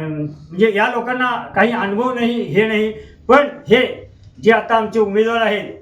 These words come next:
यांनी संस्था उभा केली आहे, संस्था कुठल्या मोडलेल्या नाहीत. त्यामुळं, अ, या संस्थेच्या माध्यमातून, अ, संस्थेवर दोन हजार पाच नंतर अगदी वाईट वेळ आली होती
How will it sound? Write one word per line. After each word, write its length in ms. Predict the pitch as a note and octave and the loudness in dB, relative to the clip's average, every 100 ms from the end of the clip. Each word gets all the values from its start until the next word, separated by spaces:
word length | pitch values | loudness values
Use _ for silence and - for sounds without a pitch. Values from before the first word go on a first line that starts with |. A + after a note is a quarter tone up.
| - - | -12 0
यांनी 500 | G3+ G#3 B3+ B3+ - | 0 2 -2 -4 -2
संस्था 580 | F#3+ F#3+ F#3 B3+ D#3 D3 | -2 -2 2 2 2 2
उभा 180 | A#3 | 2
केली 240 | C4 C4 B3+ | 2 0 0
आहे, 380 | A3 F3+ - - _ | 0 -2 -10 -20 _
संस्था 260 | F#3+ F#3+ B3+ | -2 2 2
कुठल्या 260 | B3 B3+ B3+ | 0 -2 0
मोडलेल्या 420 | G#3 G3+ A#3 B3+ | 0 0 0 0
नाहीत. 320 | A#3 A#2+ - _ _ _ | -2 -4 -8 _ _ _
त्यामुळं, 440 | G#3+ B3 B3 B3+ B3+ - - _ _ _ _ _ _ C#3+ | 2 2 2 0 -2 -4 -12 _ _ _ _ _ _ -8
अ, 40 | D#3+ | 0
या 220 | G#3 C4 C4 | 2 2 0
संस्थेच्या 640 | A3+ G3 B3 B3 C4 A3 - - - - | -4 -2 -2 0 2 0 -2 -16 -20 -6
माध्यमातून, 880 | F#3 F#3 B3 A#3+ A#3+ A#3+ D3 - - - _ _ _ F4 F4+ E4 E4+ F#4 _ _ _ _ _ _ - | -2 0 0 0 0 -2 -2 -8 -18 -20 _ _ _ _ -20 -20 -20 -20 _ _ _ _ _ _ -8
अ, 180 | D3 D#3 | -4 -2
संस्थेवर 580 | G3+ G3+ - C4 B3+ F#3+ | 0 -2 2 2 2 0
दोन 200 | F3+ A3 | 0 0
हजार 140 | B3 | 0
पाच 340 | A#3+ A#3+ A#3+ - | 0 2 2 0
नंतर 200 | A#3 A#3+ | -2 0
अगदी 300 | G#3 G3+ A#3 | 0 -2 -2
वाईट 340 | F3+ G3 C4 | 0 0 2
वेळ 200 | B3+ B3 | 0 2
आली 200 | A#3 G#3+ | 2 0
होती 440 | G#3+ F#3 F#3 C#3+ | -2 -2 -6 -6